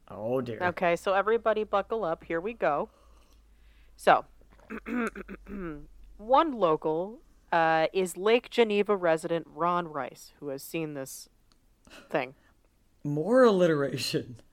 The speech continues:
Speaker 2: Ron Rice has seen the indigenous dog man. Every once in a while,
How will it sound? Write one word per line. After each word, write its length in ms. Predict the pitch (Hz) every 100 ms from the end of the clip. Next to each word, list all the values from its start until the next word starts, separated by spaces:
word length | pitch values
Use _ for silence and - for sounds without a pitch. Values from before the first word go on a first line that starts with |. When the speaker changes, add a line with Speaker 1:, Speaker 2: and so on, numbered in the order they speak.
| -
Speaker 2:
Ron 360 | 147 147 160
Rice 460 | 170 175 170 - - - _ _ _ _ _
has 180 | - 151
seen 240 | - 160 160
the 120 | 156
indigenous 520 | 156 151 147 151 147
dog 300 | - 147 139
man. 280 | 135 131 120 - _ _ _ 175
Every 460 | 220 302 339 320 339
once 340 | 180 175 190 -
in 60 |
a 60 | 233
while, 480 | 180 135 104 147